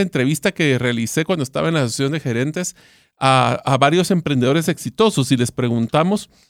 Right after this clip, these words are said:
cuál era su er-, el error que más se arrepentían. Y lo que nos contestaron todos fue haber prolongado el mantener a un negocio que ya no era rentable por temas de emociones o por temas, eh, sentimentales.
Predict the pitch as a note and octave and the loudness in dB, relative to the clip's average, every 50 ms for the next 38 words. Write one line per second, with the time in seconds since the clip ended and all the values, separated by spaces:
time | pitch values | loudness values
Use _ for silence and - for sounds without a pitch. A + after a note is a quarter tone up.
0 | _ _ _ - F3 F#3 G#3 G#3+ A3 A#3 A3 G#3+ A3 A3 G#3 - - E3+ C#3+ C3+ | _ _ _ -2 2 4 4 6 6 4 4 4 2 2 0 2 2 4 4 4
1 | C3+ C#3 C3+ - C#3+ C3+ C3+ C3 B2+ B2 B2 D3 F3 F3+ - - F#3+ E3 D#3 D#3+ | 4 2 2 0 2 2 4 4 4 4 4 2 0 0 0 0 0 2 4 2
2 | G3 F#3+ - G#3 F#3+ F#3 E3 - - B2+ A#2 A2+ - - E3+ F#3 G3 F#3+ A3+ A#3+ | 2 2 2 0 0 0 -2 -2 -2 -2 -2 -2 -4 -4 -2 0 0 0 0 -2
3 | - _ _ _ _ _ _ _ _ D#3 E3 E3+ E3+ D#3+ D#3+ D#3+ D3+ D3 C#3 - | -8 _ _ _ _ _ _ _ _ 2 4 4 4 4 4 2 2 2 2 2
4 | - C#3+ C3 C3+ - - F3 F#3+ F#3+ F3+ - G#3+ A3 A3 A3 A3+ - - G3 G3+ | 0 0 0 0 0 0 2 2 0 2 2 4 4 4 4 2 2 2 2 2
5 | G#3+ - - D3 C#3 D#3 D#3 - - F#3+ F#3 E3 D3 C#3 C3 B2+ C3 B2 D#3 E3 | 2 2 2 2 4 2 2 2 0 0 2 2 2 2 2 0 2 2 2 2
6 | F#3 G3 G#3 G#3+ G#3 - - _ - C#3 C#3 C3+ C3+ C3+ B2+ B2+ A#2+ C3+ B2 B2 | 2 2 2 2 0 0 -4 _ -2 0 0 2 2 2 2 2 2 0 2 2
7 | C3 D3+ F3 F#3 F#3 D#3+ D#3 D#3 E3 E3+ E3 D3+ C#3+ D#3 F#3 G3+ - - - A3+ | 4 2 2 2 2 0 2 0 2 2 0 2 4 4 4 4 4 2 0 -2
8 | G#3+ - - C3 A#2 B2+ C#3+ D3+ E3 F3 F3 F3+ F#3 F3+ D#3+ D3+ B2+ A#2 A#2 - | -2 -2 -4 -4 0 0 0 2 2 2 2 2 2 2 2 0 0 -2 -2 0
9 | _ F3 F#3+ G3+ G#3 G3+ - - B2 - - D#3 C#3+ D#3 E3 D#3+ C#3 C3+ B2 A#2+ | _ 2 2 4 2 0 0 -2 -4 -2 -2 -2 0 0 -2 0 0 0 0 0
10 | A2 A2+ - - F#3+ G3+ G3 G3+ G3+ F#3+ - A2 A2+ A2+ - A#2+ A#2 - - C#3+ | 0 -2 0 2 2 4 4 2 0 0 -2 -4 -6 -6 -6 -8 -8 -4 -2 -2
11 | D3 D#3 D#3 D3 - - C3+ B2 B2 A#2 - C3 A#2 A2+ B2 A2+ A2+ G#2+ A#2 - | 0 0 0 0 -2 -2 -2 0 0 0 0 -2 -2 -2 -4 -6 -4 -8 -2 0
12 | A#3 A#3+ F3+ - - - | 0 0 0 -2 -6 -8